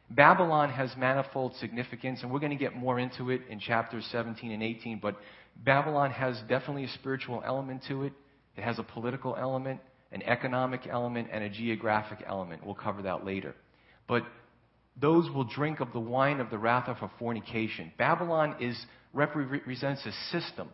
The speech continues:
of man, a system of man going his own way in rebellion, a system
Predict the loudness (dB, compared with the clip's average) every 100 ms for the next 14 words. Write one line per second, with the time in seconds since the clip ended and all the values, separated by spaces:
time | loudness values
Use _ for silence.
0 | _ -4 -2 -2 -4 -4 -4 -10 -18 _
1 | _ -20 0 0 0 -2 -2 -2 -6 -8
2 | -2 0 0 -4 -4 -2 2 4 4 -2
3 | 0 -2 0 0 0 -4 -2 -2 -2 -2
4 | -2 0 0 -2 -4 -8